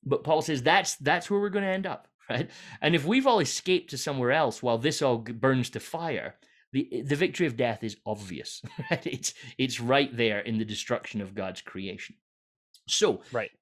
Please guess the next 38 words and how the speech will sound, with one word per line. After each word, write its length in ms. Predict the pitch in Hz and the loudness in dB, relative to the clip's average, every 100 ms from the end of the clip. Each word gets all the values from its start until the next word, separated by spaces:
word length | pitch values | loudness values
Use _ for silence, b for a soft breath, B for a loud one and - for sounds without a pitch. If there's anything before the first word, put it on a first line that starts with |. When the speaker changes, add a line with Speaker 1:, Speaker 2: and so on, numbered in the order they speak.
| _ _ - | _ _ 2
Speaker 1:
that's 200 | 196 156 | 4 4
a 40 | 147 | 6
very 160 | 226 | 6
brief 260 | 151 175 - | 6 4 2
recap 380 | 143 143 127 117 | 0 2 0 0
of 160 | 117 | -4
some 200 | - 135 | -2 -2
sense 220 | 131 110 | 0 -4
of 120 | 107 101 | -4 -8
the 80 | |
journey. 480 | 101 147 139 78 - _ _ _ - 156 | 0 0 0 -6 -14 _ _ _ -16 -2
The, 180 | 147 170 | 0 2
the 140 | 147 | 4
observant 540 | 165 123 196 254 214 127 | 4 6 6 8 6 2
listener 500 | 127 - - - - b b b 143 | -2 -2 -8 -12 -14 b b b 4
will 120 | 147 | 8
then 300 | 185 208 185 | 8 8 6
go, 380 | 143 113 98 135 | 6 6 2 2
"Wait 160 | 302 | 2
a 20 | |
minute, 180 | 320 156 | 4 6
what 200 | 151 262 | 6 6
happens 420 | 254 269 - 165 139 | 4 -2 -2 -2 -2
with 140 | 131 | -4
something 400 | 139 110 107 95 | -2 -4 -4 -8
like 220 | 90 87 127 | -8 -8 -6
rapture 720 | 170 254 262 - - 113 92 B B B | -2 -2 -4 -6 -2 0 0 B B B
in 180 | 127 120 | -2 2
that 240 | 117 107 - | 2 2 -2
sort 240 | 117 - | -8 -8
of 100 | - | -10
context?" 680 | - - - - - - - | -10 -10 -12 -16 -16 -18 -10
Because, 220 | 139 139 165 | -6 -4 -2
of 80 | |
course, 200 | - 180 139 | 2 0 4
rapture 440 | 190 226 - 226 | 2 2 0 -2
fits 500 | - - 170 - - - | 0 -2 -2 -2 -8 -8
right 480 | 131 110 165 180 | -8 -2 0 0